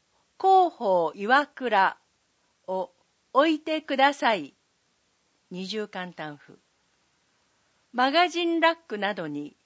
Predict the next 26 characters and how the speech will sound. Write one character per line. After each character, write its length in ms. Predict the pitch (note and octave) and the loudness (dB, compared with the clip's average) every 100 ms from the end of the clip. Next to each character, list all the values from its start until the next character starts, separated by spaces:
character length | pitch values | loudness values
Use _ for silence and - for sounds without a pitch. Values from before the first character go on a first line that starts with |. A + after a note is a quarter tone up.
| _ | _
広 300 | F#4 F4+ D#4+ | 0 0 0
報 420 | G3+ F3 D3+ C#3+ | -2 -2 -2 -6
を 120 | D3 - | -8 -4
置 160 | C#4+ | -4
い 80 | D#4 | -2
て 160 | D#4 D4+ | -6 -6
い 80 | |
た 140 | C#4+ C#4 | -4 -2
だ 140 | C4 | -4
け 120 | C4+ | -4
る 160 | A3+ G#3+ | -6 -4
お 60 | G3+ | -4
店 340 | G#3+ - F#3 | -6 -8 -6
を 240 | E3+ D#3+ - | -4 -6 -8
募 160 | F3+ G#3+ | -10 -10
集 280 | - A#3+ | -6 -6
し 120 | A#3 - | -6 -8
て 160 | F#3+ | -8
い 120 | D#3+ | -6
ま 160 | C#3 C3+ | -8 -10
す。 240 | - - _ _ _ _ _ _ _ _ _ _ _ _ _ _ _ | -16 -20 _ _ _ _ _ _ _ _ _ _ _ _ _ _ _
秘 180 | - B3+ | -6 -4
書 220 | - E4 | 0 0
企 200 | E4 A#3+ | -2 -2
画 300 | C#4 C#4 C4 | 0 0 -4
課 380 | - G#3 F#3+ - | -2 2 2 0